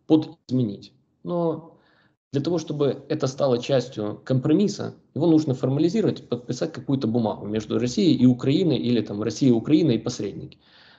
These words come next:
Но пока мы находимся уже в стадии активной войны три с половиной года, у нас длительный период будет прекращения огня. С разведением войск, с определением того, как вообще в целом, в целом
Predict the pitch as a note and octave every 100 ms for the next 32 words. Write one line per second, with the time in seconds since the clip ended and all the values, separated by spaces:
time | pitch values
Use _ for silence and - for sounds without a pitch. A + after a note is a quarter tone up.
0 | - D#3 D#3 D#3+ F3+ E3 - - - C3+
1 | D#3 D3 D#3 C3+ C3 B2+ B2 - - B2
2 | A#2 A2 - - - D3 B2 A2 A2+ B2
3 | A#2 G#2+ B2+ - A#2+ B2 B2+ C#3 G3 B2+
4 | C3 C3+ A#2+ D#3 C3+ B2+ A#2+ D3+ F#3 D#3+
5 | A#2 C3+ C#3 B2+ B2+ B2 D#3 C#3 C3 C3
6 | A2 - _ _ _ _ _ _ _ _
7 | _ _ - - D#3 - B2 A#2 C#3 D3+
8 | C#3+ A#2+ G#2+ C#3 C#3+ A#2+ - - - -
9 | C#3+ C#3+ - - A#2 B2+ B2 C3+ D3 C#3
10 | B2+ B2+ C3 B2+ C#3 C3+ - - A#2+ A#2+
11 | - A#2+ G2+ - - - A#2+ G#2+ C#3 F3
12 | - _ - G#2 G2